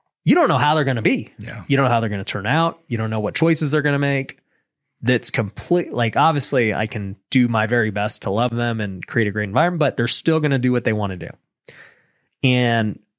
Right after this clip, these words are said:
Speaker 1: that's kind of, like, the crazy, scary <laughs> thing where you're like, "Wow, this is completely out of my control," but, like, this is my kid
Speaker 2: Yeah.
Speaker 1: no matter what. And there's nothing that will ever change that. And so I have to, um,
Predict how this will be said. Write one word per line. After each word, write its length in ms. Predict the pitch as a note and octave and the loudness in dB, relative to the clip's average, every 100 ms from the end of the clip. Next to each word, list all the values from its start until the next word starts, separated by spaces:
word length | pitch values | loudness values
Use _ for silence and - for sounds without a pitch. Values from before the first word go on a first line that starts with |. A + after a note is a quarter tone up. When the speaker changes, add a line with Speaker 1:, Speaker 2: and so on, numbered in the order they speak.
| - | -4
Speaker 1:
that's 220 | B2+ C3 | 0 0
kind 200 | - C3+ | 0 0
of, 80 | A2 | 0
like, 180 | G#2+ - | -2 -4
the 60 | |
crazy, 460 | - - A#2+ A2+ G#2+ | -8 -2 0 0 -2
scary 360 | - - G#2+ G2 | -2 0 -2 -2
<laughs> 20 | |
thing 380 | - - D4+ D#3 | -4 -2 0 2
where 140 | D3 | 2
you're 140 | A#2 | 0
like, 340 | A#2 G2+ G2 - - - - _ | 0 -2 -2 -10 -20 -20 -20 _
"Wow, 280 | A#2+ A#2+ G#2 | 0 2 2
this 160 | G#2+ - | 0 0
is 100 | G3+ | 0
completely 420 | A#3+ D3+ D#3 D#3+ | 0 0 2 2
out 120 | C#3+ | 2
of 60 | C#3+ | 2
my 140 | C3 | 0
control," 380 | B2+ A2+ A#2+ C#3+ | 0 -2 0 2
but, 180 | B2+ A#2 | 0 0
like, 340 | A2 G2+ - _ _ _ _ _ - | 0 -2 -6 _ _ _ _ _ 0
this 160 | C3+ | 2
is 140 | F3 C3 | 4 2
my 200 | C3+ B2 | 2 0
kid 360 | - A#2+ F#2 - - | 0 -2 -4 -8 -6
Speaker 2:
Yeah. 240 | G2+ G2 - _ _ - _ | -6 -8 -12 _ _ -20 _
Speaker 1:
no 100 | C3+ | 0
matter 240 | B2 B2+ A#2+ | 2 2 2
what. 320 | A2+ G2 - - | 2 0 -4 -6
And 160 | G#2+ | -4
there's 140 | G#2+ G#2+ | -2 2
nothing 460 | B2 A#2+ A#2+ A2+ G#2+ | 2 2 0 0 0
that 100 | G#2 | 0
will 120 | G#2 | 0
ever 180 | G#2 G2 | 0 -2
change 340 | G#2+ G#2 G2 | -4 -4 -4
that. 260 | F#2 E2 - _ - | -4 -4 -8 _ -4
And 140 | G#2 | 0
so 120 | - | 2
I 80 | G2+ | 2
have 240 | G#2+ G#2 - | 2 0 0
to, 360 | A#2+ G#2 G2 - - - - - - - | 2 2 0 -4 -16 -20 -20 -20 -20 -4
um, 460 | - E2+ - - | -2 -2 -4 -12